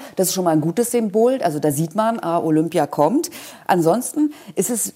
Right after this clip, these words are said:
weder mehr noch weniger als vorher. Also relativ zurückhaltend, würde ich jetzt sagen. Also mir kommt so vor, als ob's eher auch ein bisschen weniger geworden ist. Also es gibt immer noch diese bunten Fahnen mit dem alten Logo. Die hat man einfach nicht abgenommen.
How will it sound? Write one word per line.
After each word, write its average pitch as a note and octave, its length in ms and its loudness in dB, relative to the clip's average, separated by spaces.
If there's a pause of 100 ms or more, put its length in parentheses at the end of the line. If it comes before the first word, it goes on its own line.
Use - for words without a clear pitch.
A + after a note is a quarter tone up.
weder G3 320 2
mehr G#3 260 2
noch G3+ 160 -2
weniger G#3 320 -2
als F3+ 240 -4
vorher. G3+ 560 0
Also F3+ 220 -2
relativ G3+ 480 -4
zurückhaltend, G#3 640 -2
würde F3 160 2
ich E3+ 140 0
jetzt D#3+ 240 0
sagen. D#3 400 2
Also E3+ 200 -4
mir F3+ 200 0
kommt G#3 260 -2
so G3+ 80 -4
vor, G3 160 -2
als F#3+ 100 -2
ob's - 220 -6
eher F#3 400 0
auch E3 160 -2 (160)
ein F3 100 -4
bisschen F#3 280 0
weniger G#3+ 340 -2
geworden G#3 380 -2
ist. G3+ 120 -8
Also E3 260 -2 (380)
es - 160 -4
gibt G3+ 160 -2
immer G3 220 2
noch F#3 140 0
diese F3 260 -2
bunten F3+ 320 0
Fahnen A3 480 0
mit F#3+ 140 -2
dem F3+ 100 0
alten E3 320 0
Logo. G#3+ 380 2
Die G#3 100 -2
hat E3+ 140 -2
man E3+ 80 4
einfach D3+ 200 0
nicht - 200 -2
abgenommen. C4+ 580 0